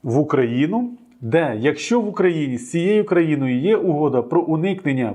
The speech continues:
податку-, е, подвійного оподаткування, то тоді з громадянина України сума сплачених податків в тій країні, де людина отримувала дохід, вона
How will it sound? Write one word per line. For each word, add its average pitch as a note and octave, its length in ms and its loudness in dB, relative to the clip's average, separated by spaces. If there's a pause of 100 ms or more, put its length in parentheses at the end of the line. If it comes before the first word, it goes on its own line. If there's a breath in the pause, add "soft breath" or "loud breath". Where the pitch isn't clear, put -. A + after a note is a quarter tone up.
податку-, C#3 560 0
е, C3 240 4
подвійного C#3 880 0
оподаткування, B2+ 880 0 (420 loud breath)
то E3 120 2
тоді E3+ 280 0
з B2 60 -2
громадянина D3+ 720 0
України C#3+ 720 0 (460 loud breath)
сума F3+ 440 0
сплачених D3+ 680 0
податків B2+ 580 0 (380)
в - 60 -20
тій D#3 200 0
країні, B2+ 440 0
де A#2+ 180 2
людина A#2 360 -2
отримувала A2 540 0
дохід, G#3+ 460 -2 (260 loud breath)
вона D#3+ 360 2